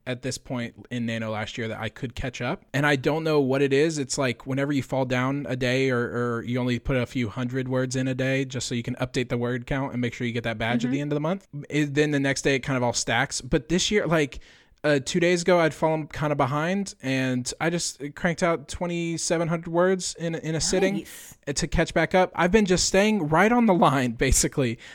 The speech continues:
Speaker 1: of, of Nano, uh, of the, the, the what projected, like, sixteen hundred
Speaker 2: Yeah.
Speaker 1: words a day. I've been playing catch up a little bit, but I'm, I'm there, which is
Speaker 2: Yeah,
Speaker 1: good.
Speaker 2: that's awesome.
Speaker 1: Yeah, I'm, I'm sitting at twenty-two hundred words right now, so I'm, I'm a,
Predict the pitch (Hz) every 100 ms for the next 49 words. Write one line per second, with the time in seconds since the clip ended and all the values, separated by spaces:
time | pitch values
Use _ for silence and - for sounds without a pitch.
0 | - - 151 147 135 143 147 143 127 -
1 | 139 147 143 131 117 113 - - 131 131
2 | 117 131 127 123 113 123 113 - - 139
3 | 127 120 113 101 _ - - 123 131 123
4 | - 131 131 123 120 120 117 - 139 -
5 | _ - 143 131 117 127 117 110 95 -
6 | 117 107 101 101 - - - _ _ -
7 | 131 131 131 131 123 - 165 147 - 160
8 | - 135 127 135 123 113 107 110 113 160
9 | 147 135 143 131 - 127 120 113 151 123
10 | 110 104 123 143 233 - 123 104 175 214
11 | 226 - 139 120 139 131 104 - - 131
12 | 131 110 123 - 147 135 - 139 127 135
13 | 117 110 107 107 101 101 104 101 - 120
14 | 110 107 107 117